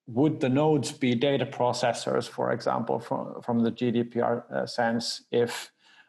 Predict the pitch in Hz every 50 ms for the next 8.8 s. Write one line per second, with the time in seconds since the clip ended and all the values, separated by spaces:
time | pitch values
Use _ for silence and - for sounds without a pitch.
0 | - - - 113 110 110 110 113 113 113 110 113 113 120 - 123 120 - - 123
1 | 120 120 127 135 135 123 127 123 120 113 107 - 123 117 117 120 117 113 113 117
2 | - - 127 117 - _ - 127 120 - 117 117 - - 123 117 117 113 - 117
3 | 113 110 110 110 107 - 120 117 120 - 120 117 - 110 110 - - 131 127 123
4 | - - - 113 - - 107 113 113 - - 131 123 123 - 151 - 165 147 139
5 | 143 - - - - _ _ _ _ - 156 156 - 170 160 147 - 151 147 139
6 | 139 139 139 139 139 - 143 151 147 143 147 - - 139 131 123 123 143 143 139
7 | - - 127 120 120 117 117 117 117 - - 139 147 139 123 117 117 113 113 113
8 | 110 113 110 113 113 - - 127 127 - 120 117 113 113 113 113